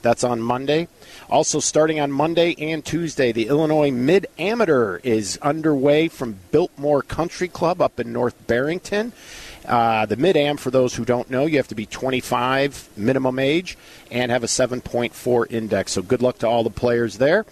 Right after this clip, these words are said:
Uh, on Thursday, we have the final qualifier for the four-person scramble, and we'll be sending the last six teams to the finals that will be held at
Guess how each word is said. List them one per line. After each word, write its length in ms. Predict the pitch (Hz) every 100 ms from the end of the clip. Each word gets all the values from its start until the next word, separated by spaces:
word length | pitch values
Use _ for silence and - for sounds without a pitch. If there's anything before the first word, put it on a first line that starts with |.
| - - - - -
Uh, 280 | 123 123 127
on 80 | 123
Thursday, 600 | - 165 156 - 127 113
we 140 | 123
have 140 | 127
the 60 | 117
final 560 | - 127 135 139 131 123
qualifier 580 | - 131 135 - 131 139
for 140 | 120
the 80 | 107
four-person 720 | - 139 131 - 139 - 127
scramble, 800 | - - 131 180 196 120 101 92
and 160 | 98 110
we'll 160 | 123
be 140 | 120 120
sending 360 | - 135 127 117
the 120 | 101
last 360 | 107 147 170
six 280 | - 190 -
teams 480 | - 175 180 190 -
to 100 | 135
the 80 | 131
finals 540 | - 147 165 170 156
that 140 | 139 -
will 80 | 120
be 220 | 123 110
held 300 | 117 131 127
at 140 | 120